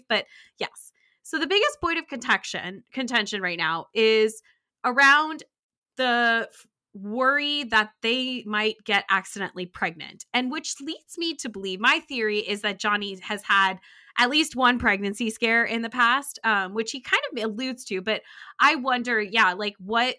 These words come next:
what, what else is going on there? But I think that's probably the biggest point of contention with these two. Um, we get to meet, uh, his family. We meet, I don't think, have, did we meet?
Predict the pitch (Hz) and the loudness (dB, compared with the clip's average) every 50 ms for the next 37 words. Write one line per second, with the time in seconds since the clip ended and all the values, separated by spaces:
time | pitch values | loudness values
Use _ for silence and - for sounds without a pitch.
0 | _ _ 196 202 220 214 - - _ _ 214 220 233 233 226 220 240 240 - - | _ _ -6 -4 -4 -4 -4 -8 _ _ -6 -4 -2 0 0 0 0 -2 -4 -8
1 | 233 214 208 - 220 214 208 202 196 - - 190 185 185 190 185 180 170 170 175 | -8 -10 -6 -4 -4 -4 -4 -4 -4 -4 -2 -2 -2 -2 -2 -4 -4 -4 -4 -6
2 | - 196 - _ - 254 254 359 392 440 - _ 247 254 262 254 - - - 220 | -8 -12 -8 _ -4 -4 -2 -4 -6 -8 -2 _ 2 2 2 0 -4 -4 0 0
3 | 202 208 220 226 233 233 240 233 247 226 254 247 - - 254 247 240 240 254 233 | 0 2 0 -2 -4 -4 -6 -6 -6 -6 -8 -8 -8 -6 -6 -6 -6 -6 -8 -8
4 | 233 262 240 233 226 - 247 240 240 240 - 233 214 - - - 233 226 226 226 | -4 -2 -4 -4 -4 -6 -8 -8 -8 -6 -8 -10 -10 -10 -8 -6 -4 -4 -4 -4
5 | 220 - - - - - - - - 214 220 214 220 262 247 247 294 302 - - | -6 -12 -18 -20 -20 -20 -12 0 4 6 6 6 4 0 0 0 0 -2 -2 -4
6 | 311 269 247 233 233 226 214 - - - - _ _ _ _ _ _ - 214 220 | -6 -6 -4 -4 -4 -6 -6 -6 -10 -12 -14 _ _ _ _ _ _ 2 6 6
7 | 214 202 190 185 175 151 - _ _ _ _ _ _ - 208 247 302 302 247 - | 8 8 6 4 2 0 -4 _ _ _ _ _ _ -8 -4 -2 -2 -2 -2 -2
8 | - 294 262 240 226 214 208 196 196 185 185 190 214 247 240 - _ _ _ _ | 0 2 2 2 2 2 0 -2 -2 -2 -2 -2 -4 -4 -6 -10 _ _ _ _
9 | _ _ _ _ _ _ _ _ - 220 233 269 277 269 277 285 294 302 240 - | _ _ _ _ _ _ _ _ -8 -4 0 0 2 2 2 0 0 -2 -2 -4
10 | - - - - _ _ _ _ 254 285 339 370 392 359 - - - 311 - - | -6 -8 -8 -10 _ _ _ _ 0 0 0 0 -4 -8 -10 -8 -8 -8 -8 -8
11 | - 320 330 370 370 392 415 392 - | -10 -8 -6 -4 -4 -4 -6 -10 -12